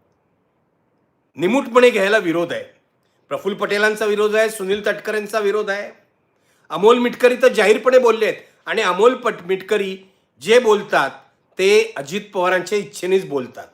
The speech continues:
या लोकांनी, शरद पवार आणि त्यांच्या लोकांनी अजित पवारांवर कडवट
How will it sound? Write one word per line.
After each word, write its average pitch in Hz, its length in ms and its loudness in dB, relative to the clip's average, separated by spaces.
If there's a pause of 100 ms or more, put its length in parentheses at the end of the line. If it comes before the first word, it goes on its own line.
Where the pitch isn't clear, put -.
(1300)
या 214 160 6
लोकांनी, 240 400 4
शरद 220 220 2
पवार 233 260 0
आणि 254 140 2
त्यांच्या 214 300 0
लोकांनी 156 500 -4
अजित 139 220 -12
पवारांवर 196 520 -2
कडवट 170 360 -4